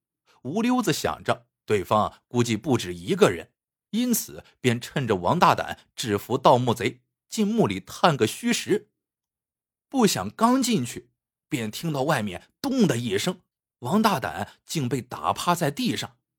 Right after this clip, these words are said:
于是他赶紧拿起电话报了警，然后和另外一个盗墓贼缠斗了起来。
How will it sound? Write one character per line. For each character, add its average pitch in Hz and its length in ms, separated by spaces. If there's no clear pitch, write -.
于 190 240
是 - 240
他 - 140
赶 160 300
紧 107 180
拿 110 160
起 - 140
电 113 200
话 104 180
报 123 220
了 120 100
警， 110 200
然 131 240
后 101 240
和 - 160
另 127 260
外 107 120
一 101 140
个 143 120
盗 147 180
墓 120 140
贼 98 280
缠 151 380
斗 196 180
了 120 120
起 - 200
来。 - 180